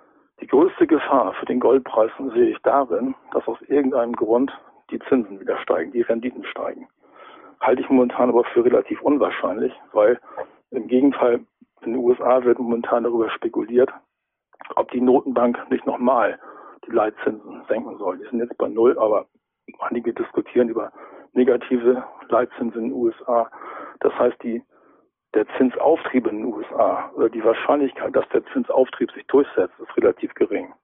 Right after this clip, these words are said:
Und, äh, die Inflationserwartungen, glaube ich, die werden auch erstmal auf dem Level bleiben, wo sie gerade sind. Das heißt, wenn die Inflationserwartungen sich nicht nennenswert ändern, wird die Realverzinsung auch relativ niedrig bleiben.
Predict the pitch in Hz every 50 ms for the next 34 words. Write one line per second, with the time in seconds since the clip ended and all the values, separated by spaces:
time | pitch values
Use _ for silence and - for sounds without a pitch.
0 | _ _ - - - - - - - - _ _ - - 120 113 117 - - 131
1 | 120 113 113 - 113 113 110 107 110 123 - - - _ _ _ _ - - 123
2 | - - - 135 - - 131 131 135 - - 131 - - 131 123 123 - 127 135
3 | 127 120 120 117 117 117 - - 120 107 113 113 117 123 127 120 113 113 123 127
4 | 123 - 131 117 110 113 135 - 113 - - 131 110 107 120 113 - 117 107 113
5 | 117 107 113 117 107 113 117 113 117 117 - 113 107 104 110 107 - 104 110 123
6 | 143 147 - _ _ - - - - - - - _ - - - - - 113 110
7 | - - 113 113 123 123 117 - - 113 - - - 127 127 127 - 135 123 123
8 | 120 120 120 120 123 113 - 120 - - _ _ _ - - 107 - - - 120
9 | 113 117 123 123 - - 110 98 - 117 117 123 127 127 127 123 120 110 - 113
10 | 110 - 104 98 101 104 123 127 - - 113 - - - 127 120 123 120 120 -
11 | 113 110 - 120 113 107 - - - - - 123 120 113 101 101 - - - 107
12 | 107 123 120 123 135 143